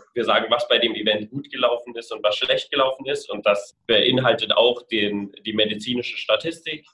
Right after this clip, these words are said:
die wir uns nach jedem Event rauslassen. Und da kriegen wir aus, aus aller Welt, also wir kriegen von den U S, U S A, kriegen wir den Listen, Kanada, U K, hier aus Europa.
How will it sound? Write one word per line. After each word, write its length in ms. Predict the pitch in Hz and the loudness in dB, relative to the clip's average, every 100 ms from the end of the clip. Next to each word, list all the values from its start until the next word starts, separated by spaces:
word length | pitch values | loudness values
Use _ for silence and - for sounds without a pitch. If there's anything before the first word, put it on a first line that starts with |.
| - | -10
die 120 | 123 | -2
wir 100 | 127 | 0
uns 180 | 127 127 | 0 -2
nach 140 | 123 | -2
jedem 280 | 123 123 120 | 0 -2 -4
Event 360 | 117 117 110 107 | 0 0 0 0
rauslassen. 580 | 110 107 101 104 110 - _ _ _ _ _ _ | -2 0 -2 -2 -10 -20 _ _ _ _ _ _
Und 420 | 110 107 104 98 _ | 4 4 4 -2 _
da 140 | 107 | 2
kriegen 340 | 104 120 117 107 | 2 -2 -4 2
wir 280 | 107 101 - | 4 6 4
aus, 140 | 104 | 0
aus 320 | - - 110 | 0 0 2
aller 260 | - 117 113 | 2 4 2
Welt, 240 | 98 92 | 0 -4
also 180 | 95 95 | -10 -10
wir 80 | 98 | -10
kriegen 200 | 117 104 | -10 -8
von 120 | 110 | -8
den 160 | 95 95 | -8 -10
U 140 | 87 | -14
S, 180 | - - - | -20 -20 -8
U 100 | 110 | -8
S 100 | - | 0
A, 240 | 120 131 135 | 4 4 2
kriegen 240 | 131 117 | -4 -10
wir 80 | 113 | -8
den 160 | 113 | -10
Listen, 640 | 110 113 - - 107 107 104 _ - - _ | -10 -12 -16 -18 -16 -14 -16 _ -16 -16 _
Kanada, 500 | 113 110 104 107 98 95 98 | 0 2 2 4 2 -2 -8
U 60 | 104 | -8
K, 380 | - 101 104 101 _ _ _ _ - | -2 -2 -2 -6 _ _ _ _ 0
hier 180 | 113 | 4
aus 160 | 101 113 | 4 4
Europa. 640 | 107 101 107 127 113 113 | 2 2 2 4 4 0